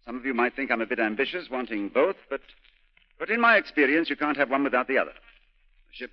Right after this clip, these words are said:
can't be happy unless she's efficient, and she certainly won't be efficient unless she's happy. All right, now for our program. Uh, you've most of you seen the commissioning program of the Torrin published in Plymouth General Orders.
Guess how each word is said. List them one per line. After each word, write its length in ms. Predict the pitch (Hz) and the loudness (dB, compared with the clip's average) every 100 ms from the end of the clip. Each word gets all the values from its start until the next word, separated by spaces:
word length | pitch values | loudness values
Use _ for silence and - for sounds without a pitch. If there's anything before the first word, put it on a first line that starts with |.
| - | -8
can't 280 | 131 120 | -6 -6
be 180 | 120 110 | -8 -2
happy 340 | 143 151 175 190 | 0 0 0 0
unless 300 | 151 139 123 | 0 0 -2
she's 220 | 123 95 | -8 -10
efficient, 420 | 101 185 180 175 - _ _ _ _ _ | -4 -4 -4 -12 -16 _ _ _ _ _
and 100 | - | -20
she 80 | - | -16
certainly 360 | - 139 120 107 | -10 -8 -4 -2
won't 240 | 135 131 | -2 0
be 100 | 127 | -2
efficient 340 | 120 127 123 | 0 -2 -4
unless 180 | 113 113 | -6 -6
she's 160 | 107 98 | -8 -6
happy. 220 | 117 - - _ _ _ _ _ _ _ _ _ _ _ _ _ 73 | -6 -6 -20 _ _ _ _ _ _ _ _ _ _ _ _ _ -20
All 100 | 80 | -6
right, 240 | 113 131 | -4 -4
now 240 | 113 117 113 | -2 0 0
for 140 | 110 101 | -2 -2
our 120 | 104 | -2
program. 420 | - 131 98 69 - _ _ _ _ _ _ _ _ _ _ _ _ _ _ - | 0 0 0 -8 -16 _ _ _ _ _ _ _ _ _ _ _ _ _ _ -8
Uh, 400 | 107 110 107 104 | -2 2 2 2
you've 260 | 104 131 139 | 0 -4 0
most 220 | 214 190 | 0 0
of 100 | 180 | 0
you 100 | 180 | 0
seen 220 | 180 175 | 2 0
the 80 | 151 | 0
commissioning 460 | 151 151 131 117 | 0 0 -2 -4
program 360 | 107 127 117 110 | 0 0 2 0
of 80 | 98 | -2
the 80 | 101 | -6
Torrin 480 | 139 101 104 131 120 | -2 -2 -2 -4 -4
published 420 | 156 151 151 143 | -4 -2 -2 -4
in 160 | 143 135 | -6 -4
Plymouth 320 | 147 139 131 | -2 -2 -4
General 300 | 139 131 113 | -4 -2 0
Orders. 240 | 101 - | 0 -2